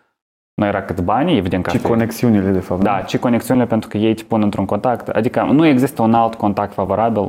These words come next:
Speaker 1: mediu favorabil în care tu ești impus, practic, să cunoști atât de mulți oameni. Și oamenii principali erau investitori. Erau investitori de la angel investor, care ar investi în tine, nu știu, zece mii de dolari sau euro,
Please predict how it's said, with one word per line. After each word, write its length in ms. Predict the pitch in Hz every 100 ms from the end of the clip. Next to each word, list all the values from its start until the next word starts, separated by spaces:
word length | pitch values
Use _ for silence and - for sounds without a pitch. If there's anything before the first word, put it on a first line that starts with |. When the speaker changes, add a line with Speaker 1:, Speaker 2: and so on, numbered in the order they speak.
| - -
Speaker 1:
mediu 280 | 101 104 101
favorabil 500 | - 92 98 110 101
în 120 | 98
care 200 | 95 92
tu 320 | 90 113 113 113 - _ _
ești 320 | - 107 -
impus, 580 | 110 98 - 127 104 - - _
practic, 440 | - 90 - 135 -
să 120 | -
cunoști 380 | 98 95 95 95
atât 160 | 85
de 60 | 85
mulți 240 | 82 80
oameni. 300 | 85 80 82 -
Și 280 | - 107 87 -
oamenii 320 | 113 117 101
principali 400 | 107 98 - 156
erau 160 | 110 98
investitori. 580 | 87 87 - - 80 90
Erau 200 | 101 104
investitori 520 | 98 - - 98 87
de 80 | 85
la 100 | 85
angel 280 | 120 175 165
investor, 460 | 156 156 156 143 143 - _ _ -
care 180 | 104
ar 80 | 95
investi 320 | 95 92 -
în 80 | 98
tine, 200 | 90 90
nu 140 | 87 82
știu, 200 | - 87
zece 220 | 87 92 90
mii 120 | 82
de 80 | 82
dolari 360 | 80 87 - -
sau 240 | - 80
euro, 360 | 80 131 160